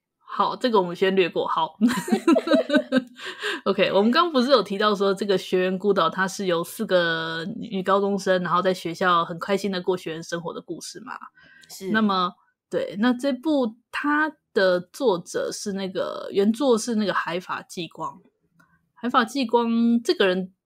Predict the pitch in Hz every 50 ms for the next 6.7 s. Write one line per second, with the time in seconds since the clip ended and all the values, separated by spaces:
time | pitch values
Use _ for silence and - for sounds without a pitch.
0 | _ - - 208 190 247 247 - 196 185 202 214 240 247 240 226 220 - - 202
1 | - - 226 165 131 - - - - - 190 - - - 180 175 175 - 269 302
2 | 302 - - 320 311 294 269 254 240 220 214 185 - _ _ _ - 262 277 262
3 | - 254 285 262 240 247 247 233 233 214 208 208 226 220 220 226 214 - - 214
4 | 196 190 180 - - 160 156 156 156 165 180 190 185 165 160 160 - - - -
5 | - - - _ _ _ _ - - - _ - 247 285 294 - - 247 226 214
6 | - 190 185 - 196 196 185 - 185 175 175 175 170 175